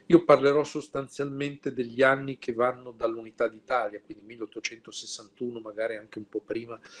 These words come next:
parlerò, accennerò al Risorgimento, fino alla Prima Guerra Mondiale, quindi fino al millenovecentoquindici o poco oltre.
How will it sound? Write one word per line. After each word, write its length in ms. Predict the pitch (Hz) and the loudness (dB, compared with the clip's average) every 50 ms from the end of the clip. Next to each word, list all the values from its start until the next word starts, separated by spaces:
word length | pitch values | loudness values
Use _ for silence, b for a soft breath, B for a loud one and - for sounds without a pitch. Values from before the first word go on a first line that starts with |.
| B B B B B _ _ | B B B B B _ _
parlerò, 520 | _ 113 101 104 107 110 113 117 110 113 - _ _ _ _ _ | _ 0 2 4 4 4 4 4 2 0 -4 _ _ _ _ _
accennerò 760 | - - - - - 110 101 101 104 104 101 110 101 - - _ _ | -16 -16 -8 -6 -6 -6 -6 -6 -6 0 2 2 2 0 -4 _ _
al 120 | - 120 | -8 -6
Risorgimento, 880 | 107 110 110 - 110 104 - - 110 107 110 110 101 95 - _ - 120 | -6 -6 -4 -4 -4 -4 -4 -6 -8 -6 -6 -6 -6 -8 -4 _ -2 -2
fino 440 | - - - 135 131 131 131 131 | -2 -4 -8 -8 -4 2 4 6
alla 180 | 123 117 113 113 | 6 8 6 4
Prima 240 | - 117 117 117 110 | 4 0 -2 -2 2
Guerra 220 | 107 113 110 110 | 4 6 4 4
Mondiale, 420 | 110 113 110 107 117 113 113 113 - | 4 0 2 4 4 4 4 2 0
quindi 220 | - 110 104 101 | -6 -12 -14 -12
fino 220 | - - 113 107 | -8 -6 -4 -4
al 60 | 104 107 | -4 -4
millenovecentoquindici 1300 | 107 107 107 110 104 101 104 - - 107 101 - - - - - 113 101 95 92 95 101 - - - - _ | -6 -6 -6 -6 -4 -4 -4 -4 -4 -8 -10 -8 -8 -10 -8 -8 -14 -16 -16 -20 -20 -10 -10 -10 -10 -8 _
o 120 | - 123 | -4 -4
poco 560 | - - - 107 101 - - - 104 92 87 | -4 0 2 2 2 2 0 -4 -4 -2 -2
oltre. 380 | 90 85 - - - - - - | -2 -4 -8 -12 -14 -14 -14 -14